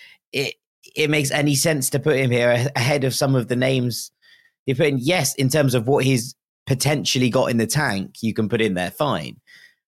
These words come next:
But you're working on potentials, not on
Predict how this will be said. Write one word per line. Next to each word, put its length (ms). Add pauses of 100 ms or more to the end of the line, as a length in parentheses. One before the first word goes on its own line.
(120)
But 240 (540)
you're 120
working 420
on 100
potentials, 800
not 160
on 480